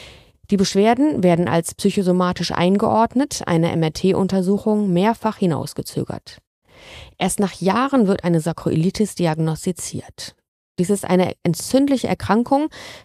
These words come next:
des Iliosakralgelenks zwischen Kreuzbein und Becken, die zu chronischen Schmerzen und Bewegungseinschränkungen führen kann. Zu diesem Zeitpunkt liegen bereits irreversible Schäden vor.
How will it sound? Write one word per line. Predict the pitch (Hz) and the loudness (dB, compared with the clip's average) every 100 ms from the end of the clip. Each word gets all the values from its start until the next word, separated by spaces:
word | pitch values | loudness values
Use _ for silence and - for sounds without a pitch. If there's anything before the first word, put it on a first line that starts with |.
| - | 0
des | 170 - | 0 2
Iliosakralgelenks | 190 180 165 - - 160 190 220 226 254 262 | 2 2 2 -4 -2 2 4 4 4 2 0
zwischen | - 180 185 | -2 -2 -2
Kreuzbein | 175 165 170 - - 185 190 | -2 0 0 -2 -6 -4 0
und | 208 - | -2 0
Becken, | 160 - 220 254 - - - - | -2 2 2 0 -4 -20 -20 -6
die | 196 | -2
zu | - | 0
chronischen | 175 - 254 294 311 247 | -2 -2 2 2 2 0
Schmerzen | - 185 180 196 - 220 220 | 0 0 0 -2 0 0 0
und | 175 180 - - | 0 0 -4 -2
Bewegungseinschränkungen | 175 165 156 165 - 165 160 165 160 175 180 190 | 0 2 0 -2 -2 -2 -2 -2 -2 0 0 0
führen | - 151 135 147 | -2 -2 -2 -8
kann. | - - - _ _ _ _ - - - - - | -12 -12 -12 _ _ _ _ -20 -20 -20 -20 -12
Zu | - | 0
diesem | 208 247 277 | 2 4 2
Zeitpunkt | - 196 226 - 262 311 330 | 0 0 0 0 0 0 0
liegen | 196 202 208 | 2 2 2
bereits | 185 160 165 170 - | 0 0 -2 -4 -4
irreversible | - 220 208 190 165 160 214 | 2 4 4 4 2 0 -2
Schäden | - 151 135 143 | 0 0 -2 -6
vor. | - - - | -12 -14 -14